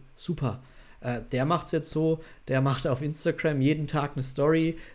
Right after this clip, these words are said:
ist trotzdem, stellt er sich in den Laden, er darf zwar nicht aufmachen, aber er darf da natürlich hin und filmt seine, seine Klamotten ab, die er dort hat, ja. Du kannst dorthin schreiben, ähm, „Hey, ich würd, ich interessiere mich für den und den Pulli oder für die und die Jeans“, dann zie-,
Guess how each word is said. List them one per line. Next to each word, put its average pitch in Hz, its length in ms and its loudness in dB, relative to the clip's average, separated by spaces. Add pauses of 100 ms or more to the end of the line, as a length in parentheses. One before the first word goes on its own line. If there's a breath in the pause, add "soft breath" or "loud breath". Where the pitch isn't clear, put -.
(300 loud breath)
ist - 240 -6
trotzdem, 160 480 0
stellt 156 300 0
er 156 60 6
sich 151 220 -4
in 143 60 -4
den 131 100 0
Laden, 170 340 0
er 135 120 0
darf 131 180 -4
zwar 127 160 -4
nicht 120 140 -2
aufmachen, 156 420 -4
aber 123 140 -2
er 120 80 0
darf 123 180 0
da 120 100 -4
natürlich 117 440 -4
hin 175 180 -2 (400 soft breath)
und 156 340 2
filmt 180 400 2
seine, 139 520 -2 (240 soft breath)
seine 139 260 0
Klamotten 135 540 0
ab, 156 320 -4
die 127 100 4
er 120 80 8
dort 113 260 0
hat, 110 200 -6
ja. 135 240 -2 (280 loud breath)
Du 131 120 -2
kannst 143 380 -2
dorthin 175 300 2
schreiben, 143 640 -2 (300 loud breath)
ähm, 135 480 0 (100)
„Hey, 156 300 4
ich 139 240 -8
würd, 139 260 0
ich - 160 -8
interessiere 139 400 -4
mich 143 140 -2
für 139 120 -2
den 135 180 2
und 139 80 -2
den 127 200 2
Pulli 165 260 -2
oder 127 140 2
für 131 120 -6
die 135 100 0
und 135 80 -2
die 123 200 -8
Jeans“, 170 360 -2
dann 127 180 -2
zie-, - 220 -8